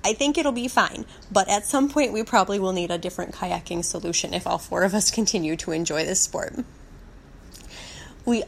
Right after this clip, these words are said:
also are taking our bicycles. I'm super excited about this, not necessarily because I'm super excited about bicycling, although in some senses I am,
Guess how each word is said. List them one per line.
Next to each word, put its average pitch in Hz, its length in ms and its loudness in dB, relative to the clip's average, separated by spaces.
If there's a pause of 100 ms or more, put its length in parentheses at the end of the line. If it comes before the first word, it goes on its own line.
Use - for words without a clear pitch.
also 294 580 4
are 185 180 0
taking 190 560 0
our 175 220 -2
bicycles. 208 1040 0 (380)
I'm 262 140 8
super 339 320 2
excited 196 460 2
about 202 220 0
this, 214 280 0
not 247 360 2
necessarily 214 680 0
because 196 380 -2
I'm 190 140 2
super 185 300 -2
excited 175 440 -4
about 175 300 -2
bicycling, 226 560 -2
although 190 640 0 (340)
in 214 260 2
some 196 220 0
senses 175 420 -4
I 170 100 -4
am, 175 320 -2